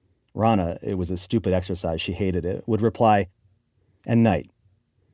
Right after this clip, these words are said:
Sun, moon, grass, trees, blue beetles, occasional rain, ferns that withdrew at the touch of a finger, the sign in the yard, wood sorrel house.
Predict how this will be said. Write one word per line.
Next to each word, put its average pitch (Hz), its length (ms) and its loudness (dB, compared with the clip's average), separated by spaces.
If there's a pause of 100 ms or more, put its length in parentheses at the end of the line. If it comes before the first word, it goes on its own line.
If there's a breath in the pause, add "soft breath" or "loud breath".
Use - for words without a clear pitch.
(580)
Sun, 110 480 2
moon, 104 540 0
grass, 95 440 0
trees, 104 560 -2 (500)
blue 120 200 4
beetles, 104 540 0
occasional 113 500 2
rain, 98 360 2
ferns 123 380 2
that 104 120 0
withdrew 104 380 0
at 107 60 -4
the 101 60 -8
touch - 260 -4
of 90 60 -6
a 87 40 -4
finger, 101 520 -2
the 98 80 -8
sign 113 300 0
in 104 100 2
the 92 80 0
yard, 92 380 0 (120)
wood 101 180 -2
sorrel 87 260 -4
house. 95 380 -8